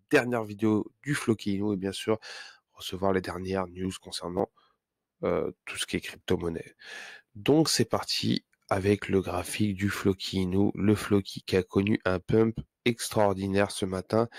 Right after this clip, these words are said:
dû à une annonce, une annonce officielle, hein, une annonce t-, officielle sur Twitter. Euh, le Floki est listé sur, sur, directement sur U O B Global. On peut aller sur le site de U O B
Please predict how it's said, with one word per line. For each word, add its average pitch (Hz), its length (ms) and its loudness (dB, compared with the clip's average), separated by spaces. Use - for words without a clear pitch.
dû 156 320 6
à 147 60 12
une 123 240 8
annonce, 123 640 6
une 127 200 4
annonce 104 360 0
officielle, 95 600 -4
hein, 90 160 -8
une 90 220 -8
annonce 92 500 -8
t-, - 160 -14
officielle - 500 -2
sur - 280 -8
Twitter. 101 420 2
Euh, 82 280 4
le 104 160 4
Floki 95 640 0
est 85 40 0
listé 92 440 -2
sur, - 180 -6
sur, - 160 -8
directement 98 640 0
sur - 180 -6
U 117 160 6
O 110 120 8
B 107 220 0
Global. 95 480 2
On 95 140 -8
peut 92 180 -6
aller 90 340 -4
sur - 280 -6
le 101 80 -4
site - 240 -12
de 95 180 -6
U 101 220 0
O 95 80 0
B 92 160 -6